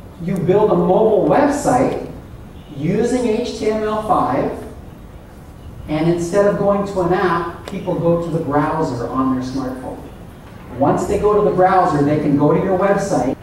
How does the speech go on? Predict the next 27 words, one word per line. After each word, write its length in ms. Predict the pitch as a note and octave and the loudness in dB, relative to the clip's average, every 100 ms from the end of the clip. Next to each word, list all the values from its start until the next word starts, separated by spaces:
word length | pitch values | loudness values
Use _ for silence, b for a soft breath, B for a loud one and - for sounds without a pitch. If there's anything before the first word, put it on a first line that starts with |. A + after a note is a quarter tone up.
| - | -8
M 640 | D#3+ D#3 D#3 F#3+ G3 - - | -2 2 2 0 -2 -4 -2
dot 400 | D3 D3+ - - | 0 0 -2 -2
thrifty 420 | E3+ F3 F3 F3 | 0 0 -2 0
dot 320 | - F3+ - | 0 2 0
com, 580 | - - - F4+ - - - - - - - - | 0 2 2 0 -4 -8 -14 -18 -18 -18 -18 -14
which 160 | C3+ | -10
is 100 | C3+ | -6
a 40 | C#3 | 0
bit 100 | F3 | 2
of 80 | E3 | 2
a 80 | |
branding 480 | - C#3 D#3 E3+ D#3 | 2 2 4 4 2
trick 240 | - D#3 C#3+ | 0 -2 -2
here. 140 | D3+ | -2
If 80 | C#3+ | -2
you 100 | D3 | -2
have 120 | C3+ | 0
an 240 | C3+ C3+ - | 0 -2 0
M 320 | F3 G3+ G3+ | 2 2 2
dot 300 | F3 E3+ F3+ | 2 4 4
on 100 | F3+ D3+ | 4 2
the 120 | - | 0
front 260 | F#3 G3 F3+ | 2 2 2
of 100 | F3 | 2
your 120 | F#3 | 2
domain 460 | F3+ F3 F3+ E3+ D3 | 4 6 8 6 6
name 440 | C3 C3 - - | 4 4 2 -2